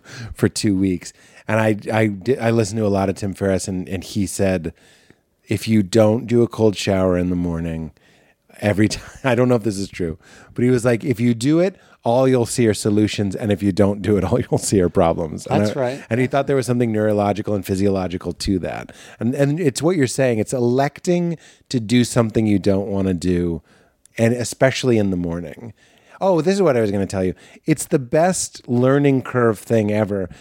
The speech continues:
Speaker 1: meaning you just got it, right?
Speaker 2: Yeah.
Speaker 1: So I don't, let's not, um, macho each other, but I'm just saying when I started,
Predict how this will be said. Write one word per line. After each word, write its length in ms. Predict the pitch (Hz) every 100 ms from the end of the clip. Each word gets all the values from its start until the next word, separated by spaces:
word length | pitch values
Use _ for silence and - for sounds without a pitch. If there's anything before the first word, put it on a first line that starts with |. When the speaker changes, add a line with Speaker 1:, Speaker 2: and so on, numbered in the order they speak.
| -
Speaker 1:
meaning 540 | - 151 160 113 95 90 _ -
you 180 | 113 135
just 180 | 120
got 220 | 113 104 92
it, 80 |
right? 140 | 69 90
Speaker 2:
Yeah. 140 | 110 - -
Speaker 1:
So 360 | - 131 120 131
I 140 | 120
don't, 340 | 131 - - 127
let's 200 | 113 -
not, 220 | 113 107 90 - 101
um, 420 | 95 90 87 69 - - _ -
macho 460 | 104 104 - 101 87
each 160 | 80
other, 180 | 90 85
but 120 | 98
I'm 80 | 98
just 140 | 95
saying 120 | 104 92
when 120 | 95
I 160 | 123
started, 560 | 127 - 67 62 60 104